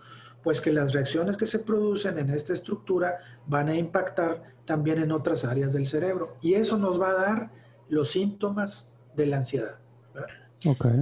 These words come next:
Speaker 1: Otra, otra de las cosas importantes que hay que mencionar de este esquema,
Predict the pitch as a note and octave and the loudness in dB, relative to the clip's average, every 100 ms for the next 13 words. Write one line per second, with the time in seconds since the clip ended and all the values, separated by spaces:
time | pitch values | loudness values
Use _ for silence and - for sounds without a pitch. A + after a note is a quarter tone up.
0 | E3 - - - - - - - G3+ A#3 | 0 -4 -20 -20 -20 -20 -20 -6 0 2
1 | A#3 A#3 A#3+ G#3 A3 A3+ G3 F#3 G#3 G3+ | 2 0 0 -2 2 2 2 0 -2 -2
2 | G3+ F#3+ - - F#3+ F#3+ - - F3+ F#3 | -2 -4 -4 -4 -4 -6 -10 -4 -4 -2
3 | F3+ D#3+ D#3 F3 E3+ F3+ - F#3 - E3+ | -4 -4 -2 -2 0 -2 -2 -4 -2 -2
4 | A#2+ | -2